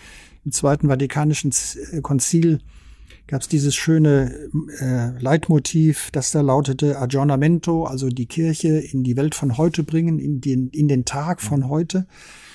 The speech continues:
Das könnte man auch auf den Orden anwenden. Wir müssen weiter modern bleiben, wie wir es immer waren, neue Herausforderungen, äh, wahrnehmen, darauf antworten. Ähm, und, äh, da ist es mir überhaupt nicht bange, das sehe ich rund um die Welt.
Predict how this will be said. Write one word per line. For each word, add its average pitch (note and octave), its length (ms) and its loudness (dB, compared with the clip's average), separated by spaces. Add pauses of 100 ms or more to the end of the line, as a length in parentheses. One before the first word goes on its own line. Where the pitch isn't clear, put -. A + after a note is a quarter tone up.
(120)
Das - 100 -20
könnte C3 220 -2
man C3 160 -2
auch C3 100 -6
auf C#3 140 -8
den D3 160 0
Orden F#3 260 2
anwenden. A2 540 -4
Wir A#2 100 -4
müssen C#3 320 -2
weiter C#3+ 300 0
modern C#3 440 0
bleiben, D3 500 0 (100)
wie D3 260 -2
wir C#3+ 80 0
es A#2+ 120 -2
immer D3 280 0
waren, D#3 400 0 (840)
neue D3 280 4
Herausforderungen, D3+ 1200 2 (280)
äh, C3+ 180 -4
wahrnehmen, F3 800 2
darauf C3 420 -2
antworten. D#3+ 720 0 (1300)
Ähm, C#3+ 440 2
und, D3 340 -2
äh, C#3+ 220 4
da C3 140 -4 (520)
ist - 200 -6
es C#3+ 100 -4
mir D3+ 100 4
überhaupt C3 340 0
nicht B2+ 160 -4
bange, E3 260 2
das A2+ 200 0
sehe D3+ 120 2
ich D3 120 -2
rund D3+ 200 2
um C#3+ 100 -2
die C3+ 140 0
Welt. C#3 520 -2